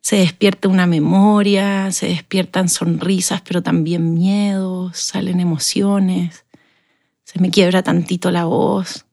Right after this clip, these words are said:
y nos conectamos inmediatamente con una memoria profunda y presente, activa. Esas niñas fueron creciendo y se fueron transformando y experimentando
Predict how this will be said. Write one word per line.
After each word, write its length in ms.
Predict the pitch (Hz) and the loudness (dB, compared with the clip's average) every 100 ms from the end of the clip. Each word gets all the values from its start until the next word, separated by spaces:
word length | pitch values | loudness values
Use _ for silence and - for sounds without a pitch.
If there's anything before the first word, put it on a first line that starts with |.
| _ _ _ _ _ _ _ _ | _ _ _ _ _ _ _ _
y 340 | 196 170 160 165 | -2 0 2 0
nos 160 | 160 | 0
conectamos 560 | - 185 165 190 196 190 | 2 0 2 2 4 6
inmediatamente 880 | 170 156 156 202 214 220 226 220 202 | 4 4 2 2 2 2 2 -2 -2
con 160 | 202 | 0
una 180 | 190 185 | 2 0
memoria 680 | 175 175 175 175 175 170 - _ _ _ _ _ _ | 0 0 0 -2 -2 -4 -10 _ _ _ _ _ _
profunda 840 | 170 165 - 247 269 262 285 311 | 0 0 4 6 8 8 6 4
y 260 | 262 196 170 | 2 0 -2
presente, 800 | - 156 135 - 185 180 160 180 | -4 -4 -2 0 4 4 2 -4
activa. 600 | - - _ 185 175 165 _ _ _ _ _ _ _ _ _ _ - - - - - _ _ _ | -6 -10 _ -6 -6 -6 _ _ _ _ _ _ _ _ _ _ -18 -16 -18 -20 -20 _ _ _
Esas 280 | 208 208 233 | 2 4 6
niñas 380 | 196 240 254 240 | 8 8 6 4
fueron 640 | 240 233 233 226 214 196 | 4 6 6 6 4 2
creciendo 960 | 180 170 - 233 247 254 247 240 247 233 | 0 0 2 4 6 8 6 6 4 4
y 80 | 208 | 2
se 140 | 196 | -2
fueron 320 | - 190 190 | -2 0 0
transformando 1000 | 175 180 170 - 165 165 185 202 196 196 190 | 0 -2 -2 -4 -2 0 2 2 2 0 -2
y 120 | 196 | -2
experimentando 1500 | 185 - 185 170 165 156 151 - 190 190 185 180 180 185 | -4 -6 -4 -2 -2 -2 -6 -4 -2 0 0 -2 -2 -4